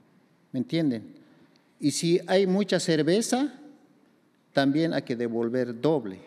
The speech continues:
pero eso no es para beber todo, sino ese significa, eh, tiene un significado de abundancia. Bueno,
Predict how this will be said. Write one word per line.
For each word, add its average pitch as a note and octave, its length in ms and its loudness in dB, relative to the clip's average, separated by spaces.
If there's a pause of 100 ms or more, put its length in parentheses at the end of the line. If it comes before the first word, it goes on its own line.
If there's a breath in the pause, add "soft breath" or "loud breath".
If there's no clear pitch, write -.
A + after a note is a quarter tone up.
(200)
pero C#3 220 0
eso E3+ 140 0
no D3+ 180 2
es D#3+ 80 -4
para C3 240 2
beber B2+ 400 2
todo, D#3+ 280 2
sino C3 600 -2
ese D3 480 -4
significa, C#3+ 960 -2 (200)
eh, B2+ 360 -8
tiene C#3+ 240 2
un C#3+ 120 4
significado C3 680 0
de A2+ 80 0
abundancia. A2 680 -4 (420 soft breath)
Bueno, D#3+ 380 2